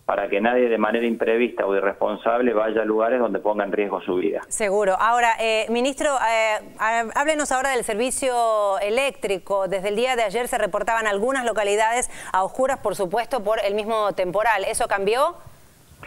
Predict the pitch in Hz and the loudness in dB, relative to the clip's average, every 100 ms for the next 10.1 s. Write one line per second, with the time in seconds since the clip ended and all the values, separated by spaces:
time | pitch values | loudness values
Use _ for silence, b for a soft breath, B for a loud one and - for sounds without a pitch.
0 | B B B - 123 113 120 131 135 147 | B B B 0 0 2 2 2 2 2
1 | 147 131 117 107 104 101 98 92 101 98 | 2 0 2 2 4 4 2 0 -2 -2
2 | 98 107 123 120 104 104 98 - 107 113 | 0 0 2 0 0 0 0 0 0 2
3 | 139 143 147 170 - 196 165 160 110 143 | 0 0 -2 -4 -6 -16 -16 -4 0 2
4 | 143 - 143 139 113 110 101 95 95 92 | 0 0 0 2 0 0 0 0 0 2
5 | 90 87 80 76 - 92 92 104 113 110 | 2 0 -2 -6 -4 0 0 0 0 0
6 | 101 98 95 98 92 139 151 143 135 123 | 0 0 0 0 0 0 2 2 0 0
7 | - 95 - 110 104 101 - 95 95 95 | -2 -2 -2 -2 0 -2 -2 0 2 2
8 | 104 120 120 107 - 90 85 85 87 90 | 2 2 2 0 0 -2 -2 -2 -2 -2
9 | 104 101 107 110 113 117 123 139 135 143 | -2 0 0 0 -2 -2 0 0 0 0